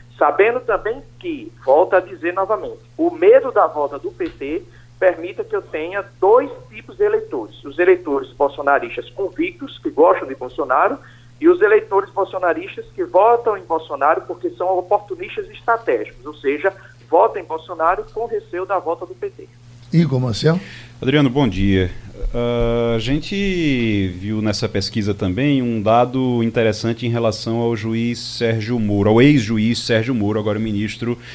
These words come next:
Speaker 3: da Justiça. Moro, ele é conhecido por noventa e três por cento dos entrevistados, então tem uma taxa de conhecimento muito alta, e desses, é, é, entrevistados, ele é aprovado por cinquenta e três por cento.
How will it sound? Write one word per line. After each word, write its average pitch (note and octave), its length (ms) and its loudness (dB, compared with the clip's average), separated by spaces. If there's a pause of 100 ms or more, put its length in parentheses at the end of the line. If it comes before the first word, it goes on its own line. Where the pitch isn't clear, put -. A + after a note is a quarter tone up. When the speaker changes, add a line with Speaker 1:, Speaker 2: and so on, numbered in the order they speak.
(140)
Speaker 3:
da G#2+ 220 4
Justiça. G2+ 760 -2 (260)
Moro, C#3 540 2
ele C3+ 160 2
é C3 60 0
conhecido C3 460 0
por B2+ 180 -2
noventa A#2+ 500 0
e C3+ 60 2
três A#2 320 -2
por G2+ 140 -8
cento A#2 380 -2
dos G2+ 180 -6
entrevistados, F#2+ 920 -2
então G2 260 -6
tem G2 160 -6
uma G2 340 -2 (160)
taxa G#2 300 0
de F#2+ 80 -4
conhecimento F#2 640 -4
muito G#2 440 -2
alta, G#2 400 2 (340)
e C#3 180 2
desses, C#3+ 1080 -2
é, G2 720 2
é, F#2+ 40 2
entrevistados, A2 840 0
ele A2+ 220 0
é - 20 2
aprovado B2 640 2
por C#3 180 -4
cinquenta F3 720 -2
e D#3 80 -2
três B2+ 580 -4 (140)
por D3 160 -4
cento. - 480 -4